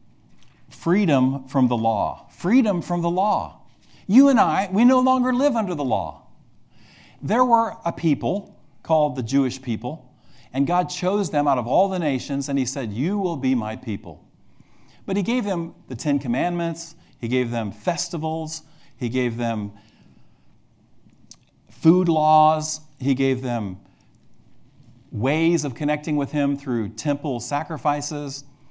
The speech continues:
And you can imagine, this is a pretty complicated system. If you've studied Judaism at all, you know that there are many, many rules and regulations in Judaism.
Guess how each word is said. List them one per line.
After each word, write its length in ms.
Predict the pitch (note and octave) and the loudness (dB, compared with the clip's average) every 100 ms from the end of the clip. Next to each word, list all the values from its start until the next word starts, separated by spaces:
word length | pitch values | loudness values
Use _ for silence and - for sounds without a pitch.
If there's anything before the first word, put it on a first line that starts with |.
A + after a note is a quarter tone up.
| - _ _ _ - | -20 _ _ _ -4
And 340 | F3 F3+ F3+ E3+ | 0 2 2 2
you 120 | A#3+ | 2
can 140 | A3+ | 2
imagine, 760 | F#3+ E3+ G#3 G#3+ D#3+ D3 D#3 - - - - - | 2 2 2 0 -2 -2 -4 -10 -20 -20 -12 0
this 200 | G3 A3+ | 0 2
is 140 | F3+ | -2
a 60 | E3 | -2
pretty 240 | - E3+ | 0 0
complicated 600 | - F#3 F3+ - E3+ C3+ | 2 2 2 -2 -2 -2
system. 560 | - F#3 - A2+ E2 - | -2 -4 -4 -6 -8 -10
If 200 | A#2 D#3+ | -6 -4
you've 120 | C3+ | -4
studied 380 | - F3 F3 C3+ | -2 0 0 2
Judaism 500 | D3 D#3+ D#3 C#3 A#2+ | 2 2 -2 -2 0
at 60 | |
all, 380 | B2+ D#3 D#3+ D#3 | 2 2 2 -2
you 140 | A#2+ C3+ | 0 0
know 360 | C#3+ E3 D#3+ | 2 0 -2
that 220 | C3 A#2+ | -4 -4
there 140 | A#2+ C3 | -4 -2
are 200 | A#2 G#2+ | -2 0
many, 380 | G#2+ C#3 F3 E3 | 0 0 -2 -2
many 420 | D#3 D#3 D3+ D3+ - - - _ _ - | -2 -2 -2 -6 -18 -20 -20 _ _ -6
rules 480 | A#2 D#3 F#3 F3+ D#3 | 4 6 6 4 2
and 100 | D3 | 0
regulations 720 | D3 C3+ C3+ C#3+ C#3 A2 G#2+ | 0 0 0 -2 -4 -6 -2
in 300 | D3 D3 D3+ | 2 2 2
Judaism. 680 | A#2+ C3 A#2 F#2 E2+ E2 | 2 2 2 0 -4 -10